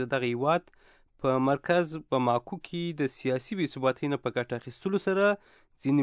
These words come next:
مهمې سیمې تر خپلې ولکې لاندې راولي. په دغه لړ کې په لسهاو زره کورنۍ د خپلو کورونو پرېښودو ته اړ سوي دي او هغه خلک چې په سیمه کې پاتې دي د خوراکي توکو د لوړو قیمتونو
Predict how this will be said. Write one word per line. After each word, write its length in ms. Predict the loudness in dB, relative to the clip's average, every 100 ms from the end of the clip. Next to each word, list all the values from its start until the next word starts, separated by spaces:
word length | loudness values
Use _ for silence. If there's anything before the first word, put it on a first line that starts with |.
| 2
مهمې 320 | 0 0 -2 -2
سیمې 180 | -4 -2
تر 160 | -6 -8
خپلې 240 | -6 -2 0
ولکې 360 | -2 -2 -4 0
لاندې 220 | 0 2 4
راولي. 420 | 4 4 -6 -12 -18 _ _ -20 -20 -4 2
په 60 | 4
دغه 160 | 6 6
لړ 120 | 4
کې 200 | 2 0
په 80 | 4
لسهاو 420 | 2 2 2 4 4
زره 140 | 0 0
کورنۍ 380 | 0 2 0 0 0
د 100 | -2
خپلو 240 | -4 -4 -2
کورونو 300 | -2 -2 -4 -4
پرېښودو 400 | -4 -4 -4 -4
ته 120 | -4
اړ 120 | -4 -6
سوي 260 | -8 -8 -10
دي 100 | -14 -16 -20 _ -20 -10 -4
او 40 | -2 0
هغه 180 | -2 0
خلک 240 | 0 0
چې 60 | -4 -6
په 100 | -2
سیمه 220 | -4 -4
کې 160 | -4 0
پاتې 220 | 0 0 -6
دي 80 | -4
د 100 | -4
خوراکي 420 | -2 -2 -2 -8 -2
توکو 340 | -2 -2 -4 0
د 180 | 0 0
لوړو 260 | 0 0 0
قیمتونو 420 | -2 -2 -2